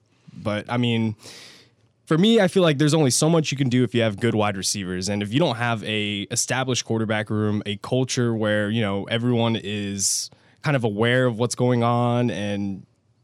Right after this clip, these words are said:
you know, have that set mind of, like, where the, where you want the offense to be, I, I really don't see this team moving on with this very easily. I mean,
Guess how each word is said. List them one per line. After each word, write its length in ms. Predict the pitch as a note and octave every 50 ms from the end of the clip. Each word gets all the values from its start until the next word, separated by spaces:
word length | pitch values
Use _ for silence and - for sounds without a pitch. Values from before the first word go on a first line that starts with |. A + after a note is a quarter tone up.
| _ _ _ _ -
you 80 | G#2+
know, 80 | G2+ F#2+
have 160 | G#2 A2 F#2+
that 160 | F#2+ F#2+ F#2+
set 320 | - - - B2 A#2 A2+ G#2+
mind 420 | G#2+ G#2+ G2+ G#2 A2+ A#2 A2+ A2
of, 140 | G2+ F#2 F#2+
like, 160 | G2 F#2+ F2+
where 240 | F#2 G2 G#2+ A2 A2
the, 140 | G#2 F2+ E2 -
where 160 | - A2 A2
you 100 | A2+ A#2
want 160 | A2 A2 A#2+ -
the 80 | - -
offense 380 | G#2 A2+ A#2+ - D3 C#3+ -
to 100 | - D3+
be, 300 | C3 D3+ D#3+ E3 E3 D3+ _ _ _ _ _ _ _ _ _ _ _ _ _ _ _ _ _ - -
I, 260 | A2+ - - G#2 G#2+
I 40 | G#2+ F2+
really 240 | G2+ A2 A2 G#2+ G#2
don't 240 | G2+ G2+ G2 F#2+ - _ - - -
see 360 | - - A#2 G#2 G2+ F#2+ G2+ - _ _ _ -
this 440 | G2+ G#2 F#2 - - - - - _ _ _ _ _ _ _ _ -
team 480 | - B2 A2+ A2 G#2+ G2+ G2+ G2 F#2 - - _
moving 340 | - G#2+ A#2+ A#2 G#2+ A2 G#2 F#2+
on 360 | G2+ G#2+ G2+ F2 F2 F#2 - _ _ _ _ _ _ _ _ _ _ -
with 200 | G#2+ A2 - -
this 160 | G#2+ G2+ F#2+
very 280 | F#2+ G#2 G#2 G2 F#2
easily. 520 | G2 F2+ F#2+ G2 F#2 F2 F2+ E2+ E2 - - -
I 80 | - F#2
mean, 260 | F#2+ F#2+ F#2 F2 G2+